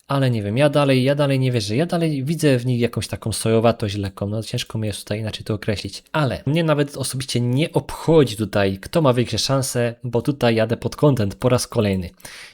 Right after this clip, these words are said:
I to nawet nie jest pod content, po prostu chciałbym, żeby tak się stało, daję tak i, no i tyle, <laughs> chyba nie muszę się tłumaczyć.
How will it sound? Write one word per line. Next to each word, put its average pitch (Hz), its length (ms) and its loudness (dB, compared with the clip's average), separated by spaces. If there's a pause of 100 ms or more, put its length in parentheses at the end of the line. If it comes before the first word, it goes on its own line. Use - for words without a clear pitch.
(120)
I 127 340 2
to 175 120 -2
nawet 160 220 2
nie 147 80 0
jest 139 140 0
pod - 160 -6
content, 131 380 2
po 127 80 -4
prostu 123 460 -2 (100)
chciałbym, 123 460 0 (180)
żeby 107 220 -4
tak - 140 -8
się - 120 -10
stało, 113 400 -4
daję 110 320 2
tak - 340 -4 (800)
i, 98 360 -6 (240)
no 180 120 0
i 160 120 2
tyle, 110 340 6
<laughs> 113 100 4
chyba 110 200 6
nie 98 260 2
muszę - 240 8
się 117 100 6
tłumaczyć. - 520 0